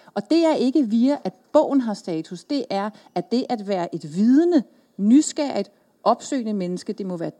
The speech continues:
det, der har status. Så for mig er biblioteket ikke bogens... Altså det er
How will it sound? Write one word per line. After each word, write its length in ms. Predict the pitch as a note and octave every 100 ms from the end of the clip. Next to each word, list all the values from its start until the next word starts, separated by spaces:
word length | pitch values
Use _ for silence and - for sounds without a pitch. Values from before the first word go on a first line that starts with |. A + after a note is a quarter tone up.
| -
det, 120 | C#4+
der 100 | D4
har 140 | B3+ G3
status. 560 | - C#3+ C#3 E3+ - _ _ _
Så 140 | G3+
for 120 | F#3+
mig 240 | F#3+ G3+ D4+
er 40 | D4+
biblioteket 760 | C4+ A3 G#3 G3 C4+ B3+ C4+ -
ikke 280 | G#3 B3+ A#3+ _ _ -
bogens... 500 | A#3 A#3 C#4 - -
Altså 160 | - -
det 200 | C4
er 80 | -